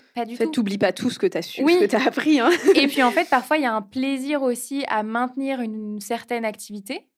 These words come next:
Speaker 1: euh, qu'on a pu faire par le passé.
Speaker 2: Bien
Speaker 1: Tu
Speaker 2: sûr.
Speaker 1: vois, je prends mon exemple aussi, je faisais du marketing avant. Bah, le podcast, c'est du marketing. Ça m'arrive aussi de bosser en,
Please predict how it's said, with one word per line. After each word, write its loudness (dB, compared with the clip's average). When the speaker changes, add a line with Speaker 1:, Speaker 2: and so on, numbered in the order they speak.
Speaker 1:
euh, 0
qu'on -6
a -2
pu -10
faire -2
par 0
le -6
passé. -8
Speaker 2:
Bien -4
Speaker 1:
Tu -12
Speaker 2:
sûr. -8
Speaker 1:
vois, 0
je -10
prends -12
mon -8
exemple -6
aussi, -6
je -10
faisais -8
du -10
marketing -8
avant. -6
Bah, -10
le -2
podcast, -2
c'est -10
du -10
marketing. -4
Ça -4
m'arrive -4
aussi -6
de -12
bosser -6
en, -8